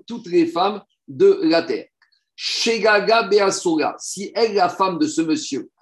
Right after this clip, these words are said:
elle a fait une erreur avec une, un homme qui lui était interdite. D'accord ? Et si c'était Bécholek, par exemple, elle a été violée. Ou par exemple, elle ne savait pas que son mari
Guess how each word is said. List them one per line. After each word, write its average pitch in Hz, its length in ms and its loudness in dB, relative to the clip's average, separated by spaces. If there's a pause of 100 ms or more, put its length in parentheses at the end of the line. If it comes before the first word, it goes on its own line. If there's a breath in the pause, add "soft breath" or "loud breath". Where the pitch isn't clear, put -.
(380)
elle 208 380 0
a 196 100 0
fait 208 220 -8
une 196 200 -6
erreur 190 600 -2
avec 170 400 -8
une, 180 380 -4
un 175 220 -4
homme 180 320 -2 (160)
qui 190 160 -12
lui 180 200 0
était 180 400 2
interdite. 151 600 -4 (560)
D'accord ? 160 540 -2 (200)
Et 165 100 4
si 208 240 -6
c'était 196 300 2
Bécholek, 165 560 2
par 139 100 -4
exemple, 156 540 -6
elle 160 160 0
a 160 80 4
été 160 480 0
violée. 170 500 0 (460)
Ou 160 100 -4
par 160 140 -4
exemple, 170 320 -4
elle 170 80 -6
ne - 40 -12
savait 170 260 -8
pas 196 120 -8
que - 80 -14
son 175 160 -10
mari 175 560 -6